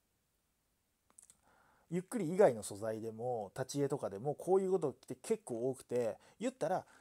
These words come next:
その自作発言をしちゃう。まあ、言ったら改変したりとかして、自作発言をしちゃう。だから、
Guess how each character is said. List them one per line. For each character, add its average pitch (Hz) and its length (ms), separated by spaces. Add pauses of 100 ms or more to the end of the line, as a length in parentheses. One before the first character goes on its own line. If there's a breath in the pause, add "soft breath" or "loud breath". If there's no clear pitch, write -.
そ 143 100
の 120 120
自 123 180
作 233 280
発 214 280
言 92 200
を 87 60
し - 140
ち 139 100
ゃ 127 60
う。 127 120
ま 175 120
あ、 135 80
言 180 100
っ - 20
た 113 120
ら - 80
改 165 220
変 165 200
し - 80
た 101 100
り 90 80
と - 100
か 98 180
し - 100
て、 185 320
自 117 120
作 139 260
発 135 280
言 95 180
を 87 60
し - 120
ち - 100
ゃ 98 60
う。 92 100 (420 soft breath)
だ 233 120
か 208 80
ら、 170 100